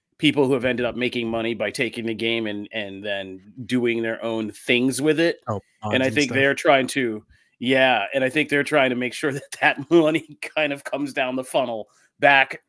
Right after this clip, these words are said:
Speaker 1: to them. And I, and I'm kind of with Logan. I wonder what they've been cooking up under the hood to take this into, like, more, like I said, the social media thing looks like a bridge. The online play looks like it could be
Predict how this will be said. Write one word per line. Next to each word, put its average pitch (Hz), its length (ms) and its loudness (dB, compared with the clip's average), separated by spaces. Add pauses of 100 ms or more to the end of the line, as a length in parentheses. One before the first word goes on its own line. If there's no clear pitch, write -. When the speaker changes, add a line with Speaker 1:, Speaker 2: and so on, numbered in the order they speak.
Speaker 1:
to 147 180 -4
them. 123 260 2
And 117 100 -6
I, 117 100 -4
and 127 220 -4
I'm 135 140 -2
kind 165 180 2
of 165 60 0
with 135 80 -4
Logan. 127 240 -2
I 113 40 -4
wonder 151 220 -2
what 147 120 -2
they've 135 160 -4
been 127 100 -8
cooking 123 300 -10
up 117 180 -8
under 120 160 -8
the 107 140 -16
hood 113 280 -10 (420)
to 131 60 -8
take 135 260 -2
this 120 200 -6
into, 120 240 -6
like, 110 240 -6
more, 120 320 -4
like 113 160 -6
I 110 40 -8
said, 113 220 -6
the 101 60 -14
social 117 340 -10
media 123 220 -6
thing 117 300 -8
looks 110 160 -10
like 110 120 -10
a 113 40 -14
bridge. 110 500 -8 (300)
The 120 120 -8
online 113 580 0
play 113 260 -4
looks 107 200 -8
like 113 160 -10
it 110 40 -12
could 104 100 -18
be 110 200 -6